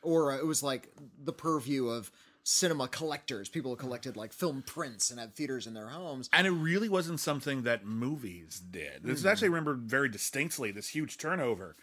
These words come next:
Speaker 2: in the nineties when films like Kevin Smith's Clerks came out and Quentin Tarantino's Pulp Fiction came out, and, or, or actually more accurately, I think it was Reservoir Dogs that did it.
Speaker 1: Mm.
Speaker 2: But, uh,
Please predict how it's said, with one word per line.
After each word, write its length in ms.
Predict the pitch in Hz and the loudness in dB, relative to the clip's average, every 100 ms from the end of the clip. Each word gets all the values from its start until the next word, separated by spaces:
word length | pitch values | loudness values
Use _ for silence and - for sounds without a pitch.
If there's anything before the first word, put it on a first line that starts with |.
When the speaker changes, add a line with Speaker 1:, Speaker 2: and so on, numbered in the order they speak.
| - - _ | -20 -20 _
Speaker 2:
in 140 | 147 131 | -2 0
the 60 | |
nineties 600 | 117 123 202 139 87 92 | 2 2 2 0 -2 -4
when 140 | 127 113 | -4 0
films 360 | 135 131 110 | 0 0 0
like 180 | 117 110 | -2 0
Kevin 240 | 131 120 | -2 -4
Smith's 300 | 110 117 98 | -6 -8 -10
Clerks 320 | - 139 139 - | -4 -2 -2 -4
came 240 | 147 127 | -4 0
out 240 | 123 120 | 2 2
and 100 | 117 | 2
Quentin 200 | 107 113 | -2 -8
Tarantino's 500 | 101 117 107 117 104 | -6 -6 -6 -8 -8
Pulp 200 | - 110 | -8 -8
Fiction 280 | 170 175 160 | -6 -6 -8
came 180 | 147 135 | -4 -2
out, 160 | 127 - - - - _ | -2 -4 -18 -20 -20 _
and, 280 | 143 143 143 | 6 6 4
or, 120 | 147 | 2
or 220 | 143 135 156 | 4 0 6
actually 260 | 185 190 | 4 4
more 160 | 160 160 | 4 4
accurately, 320 | 160 170 139 | 4 4 2
I 40 | |
think 100 | 123 | 2
it 40 | 123 | -2
was 100 | 110 | 0
Reservoir 400 | 120 113 110 104 | 0 0 -2 -2
Dogs 500 | 95 95 90 85 - | -4 -6 -8 -10 -12
that 200 | 120 110 | -4 -4
did 140 | 131 123 | 0 0
it. 140 | 101 | 0
Speaker 1:
Mm. 20 | |
Speaker 2:
But, 180 | 104 127 - - - _ _ | 0 -2 -6 -20 -20 _ _
uh, 300 | 143 143 139 | 6 6 6